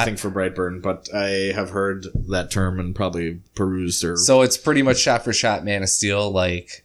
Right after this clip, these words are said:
Speaker 2: uh, farmers in, like, Kansas,
Speaker 1: Okay.
Speaker 2: alien baby crash lands,
Speaker 1: All right.
Speaker 2: and it turns out he's just, like, insane.
Speaker 1: Is his name Brightburn?
Speaker 2: Right. He calls
Speaker 1: Okay.
Speaker 2: himself Brightburn.
Speaker 1: Brightburn, okay.
Speaker 2: So it's pretty much if Superman
Speaker 1: Is it in Kansas?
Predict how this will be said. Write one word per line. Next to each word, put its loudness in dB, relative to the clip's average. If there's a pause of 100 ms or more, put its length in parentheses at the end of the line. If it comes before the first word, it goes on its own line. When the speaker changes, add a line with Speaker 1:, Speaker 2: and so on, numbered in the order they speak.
(120)
Speaker 2:
uh, 0
farmers 0
in, -2
like, -4
Kansas, 0
Speaker 1:
Okay. -2 (240)
Speaker 2:
alien 2
baby 2
crash 0
lands, 0
Speaker 1:
All -10
right. -4
Speaker 2:
and 2
it -4
turns 0
out 2
he's -2
just, 2
like, -6 (1200)
insane. -2
Speaker 1:
Is -4
his -4
name 0
Brightburn? 0 (280)
Speaker 2:
Right. -4
He -6
calls 2
Speaker 1:
Okay. -4
Speaker 2:
himself -4
Brightburn. -6
Speaker 1:
Brightburn, -8
okay. -12 (360)
Speaker 2:
So 4
it's 0
pretty 0
much 2
if 0
Superman 2
Speaker 1:
Is 2
it 0
in 0
Kansas? -2